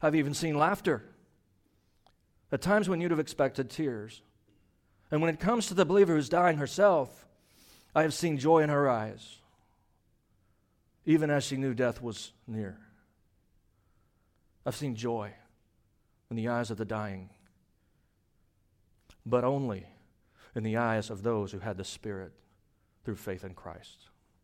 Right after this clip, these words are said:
I do not mean to say that those believing individuals or families facing death were not sad at certain points, nor do I mean that they did not mourn. Oh, rest assured, we are not happy to die, and we're not happy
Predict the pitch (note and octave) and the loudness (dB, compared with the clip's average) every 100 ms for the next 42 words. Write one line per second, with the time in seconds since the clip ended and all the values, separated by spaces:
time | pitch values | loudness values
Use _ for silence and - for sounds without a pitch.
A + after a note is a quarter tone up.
0 | _ _ _ _ _ _ _ _ _ _ | _ _ _ _ _ _ _ _ _ _
1 | _ _ _ _ - - - - C3+ C#3+ | _ _ _ _ -20 -20 -20 -4 -2 0
2 | C#3+ D3 C#3 C3 D3 C#3 C3 C#3+ C3 C3+ | 0 -2 -4 0 0 2 2 0 0 -2
3 | C#3 C3+ C3 B2+ B2 C3+ B2 A#2 A#2 C#3+ | -2 -2 -4 -4 -2 -2 -2 -4 -4 -4
4 | C3+ C3 - C3+ B2+ A#2+ A2+ C3+ C3+ B2 | -2 -2 -4 -4 -4 -4 0 0 0 -2
5 | B2+ C3 - - C3+ C3 B2+ - B2+ B2+ | -2 -4 -6 -2 0 0 -2 -4 -4 -4
6 | C#3+ C#3+ C#3+ D3 C#3 C#3 C3+ C#3 C3+ C3+ | -4 -2 -2 -4 0 2 2 0 -2 -2
7 | A#2+ C#3 C3 B2+ A#2+ - - - C3 D3+ | -2 -2 -2 -4 -4 -12 -16 -4 2 4
8 | C#3 B2 - - - D3+ D3+ D#3+ - D3 | 4 2 -4 -12 2 4 6 4 4 -2
9 | E3 D3 B2 D#3 D3+ D#3 D3+ B2 C#3 C3+ | 2 2 4 4 4 4 0 2 0 0
10 | B2+ G#2+ - _ _ _ _ _ - C3+ | -2 -10 -12 _ _ _ _ _ -8 -4
11 | A2+ F#2+ F#2 G2 _ _ _ _ _ _ | -2 -2 -4 -10 _ _ _ _ _ _
12 | _ _ - C#3+ C#3+ D#3 G#2+ B2 C#3+ D3 | _ _ -4 0 4 2 0 0 0 0
13 | A2+ - | -6 -6